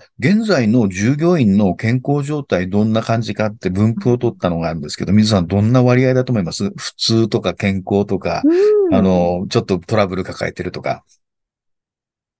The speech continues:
Speaker 2: 普通か、もしくは少しそれよりも下のレベルの
Speaker 1: うん。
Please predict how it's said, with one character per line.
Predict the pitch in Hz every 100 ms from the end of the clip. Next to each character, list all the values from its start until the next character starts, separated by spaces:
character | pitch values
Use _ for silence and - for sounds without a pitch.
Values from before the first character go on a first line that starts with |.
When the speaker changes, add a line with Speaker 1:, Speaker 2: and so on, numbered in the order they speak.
| _ _ _ _ _
Speaker 2:
普 | - - 208 -
通 | - 262 277 294 311 311 - -
か、 | 330
も | 277 320
し | 330
く | - - 277 285
は | 320 320
少 | - - 311
し | 294
そ | 254
れ |
よ | 262
り | 254
も | 202 165 151 - _
下 | - - 214
の | 208 202
レ | 190
ベ | 185 190
ル | 185
の | 185
Speaker 1:
う | 147
ん。 | 107 82